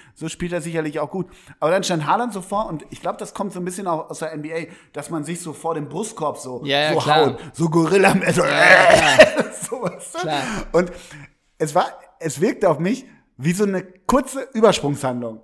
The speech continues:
Speaker 1: Also ist ja auch logisch, wenn du ein Tor schießt, bist du
Speaker 2: Ja.
Speaker 1: emotionalisiert. Und Haaland so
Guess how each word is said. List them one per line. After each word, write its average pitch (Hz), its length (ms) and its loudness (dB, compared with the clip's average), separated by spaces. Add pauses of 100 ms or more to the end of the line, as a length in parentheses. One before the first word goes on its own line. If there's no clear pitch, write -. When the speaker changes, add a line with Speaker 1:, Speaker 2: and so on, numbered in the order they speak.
Speaker 1:
Also 156 180 -6
ist 190 180 -4
ja 247 100 0
auch 175 140 2
logisch, 190 320 2
wenn 160 100 -4
du 185 60 -2
ein 165 80 -6
Tor 165 220 2
schießt, 175 200 -4
bist 170 200 -8
du 160 40 0
Speaker 2:
Ja. 127 220 0
Speaker 1:
emotionalisiert. 170 840 -2 (220)
Und 156 160 2
Haaland 214 240 6
so 160 120 -4